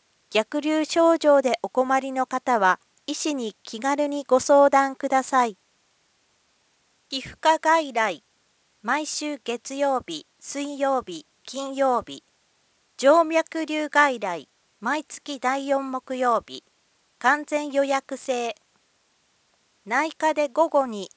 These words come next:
初診を受付しています。毎週月曜日、十三時三十分からのみ。院長による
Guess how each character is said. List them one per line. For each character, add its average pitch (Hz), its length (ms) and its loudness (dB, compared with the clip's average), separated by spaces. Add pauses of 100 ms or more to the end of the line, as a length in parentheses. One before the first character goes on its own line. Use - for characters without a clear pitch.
初 254 180 -6
診 311 380 -4
を - 160 2
受 277 220 -4
付 - 260 -8
し - 100 -10
て 254 160 -4
い 247 80 -8
ま 247 180 -4
す。 - 200 -14 (840)
毎 262 220 -2
週 269 300 -8
月 233 320 -10
曜 262 240 -4
日、 151 200 -18 (360)
十 277 200 -6
三 277 300 -8
時 262 140 -12
三 262 260 -8
十 269 160 -14 (140)
分 220 180 -10
か 180 220 -16
ら 170 180 -4 (220)
の 220 140 -6
み。 202 180 -14 (1400)
院 311 280 -8
長 285 300 0
に 247 140 -8
よ 220 180 0
る 170 240 -8